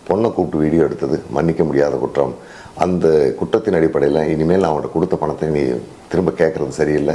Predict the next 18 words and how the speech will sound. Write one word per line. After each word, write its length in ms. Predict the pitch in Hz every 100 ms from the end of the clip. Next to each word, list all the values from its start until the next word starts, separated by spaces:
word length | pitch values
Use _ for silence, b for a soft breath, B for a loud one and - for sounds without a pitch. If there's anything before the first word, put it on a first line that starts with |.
| -
நீயும் 300 | 87 98 87
தர 100 | 78
வேண்டிய 200 | 82 73 69
அவசியம் 280 | 69 73
கிடையாது, 260 | 67 67 62
பணத்தை 320 | 58 78 82 71
நிறுத்திடு. 400 | 67 71 65 65 - B B B B
இந்த 200 | 85 82
வீடியோவை 580 | 78 113 107 90 78 85 90 - -
எந்த 260 | 80 92 110
காரணம் 380 | - 95 80 69
கொண்டும் 300 | 69 71 85 - -
வெளியில் 340 | 85 87 76
இடக்கூடாது. 440 | 69 67 67 67
அந்த 120 | 65 69
வீடியோலாம் 460 | 80 80 80 80
யாருக்கிட்ட 360 | 76 71 65 69
இருக்கு, 180 | -